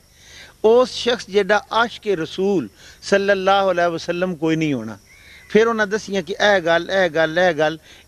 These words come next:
ਇਤਨੇ ਇਸ਼ਕ ਭਰੀਆਂ ਗੱਲਾਂ ਤੇ ਮੈਂ ਕਿਸੇ ਹੋਰ ਦੀ ਜ਼ੁਬਾਨ ਤੋਂ ਨਾ ਸੁਣੀਆਂ ਨੇ ਕਦੀ, ਨਾ ਕਦੀ ਲਿਖੀ ਹੋਈਆਂ ਪੜ੍ਹੀਆਂ। ਇਹ ਉਸਤਾਦ ਸ਼ਾਗਿਰਦ ਦੀ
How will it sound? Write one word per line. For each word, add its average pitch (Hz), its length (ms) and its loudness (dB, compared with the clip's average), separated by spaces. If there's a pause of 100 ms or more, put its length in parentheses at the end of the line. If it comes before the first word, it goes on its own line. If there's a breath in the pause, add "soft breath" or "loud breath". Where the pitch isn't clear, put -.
ਇਤਨੇ 233 400 -2
ਇਸ਼ਕ 240 260 0
ਭਰੀਆਂ 175 380 0
ਗੱਲਾਂ 175 320 0
ਤੇ 180 100 -4
ਮੈਂ 180 200 0
ਕਿਸੇ 165 220 -4
ਹੋਰ 156 260 2
ਦੀ 175 140 -2
ਜ਼ੁਬਾਨ 151 420 2
ਤੋਂ 147 200 -2 (440 loud breath)
ਨਾ 165 180 4
ਸੁਣੀਆਂ 180 420 -2
ਨੇ 214 60 -2
ਕਦੀ, 185 280 -2
ਨਾ 170 200 2
ਕਦੀ 165 220 -2
ਲਿਖੀ 160 260 -4
ਹੋਈਆਂ 151 180 0
ਪੜ੍ਹੀਆਂ। 143 340 -2 (480 loud breath)
ਇਹ 226 220 6 (100)
ਉਸਤਾਦ 185 460 0
ਸ਼ਾਗਿਰਦ 165 400 -8
ਦੀ 165 160 -8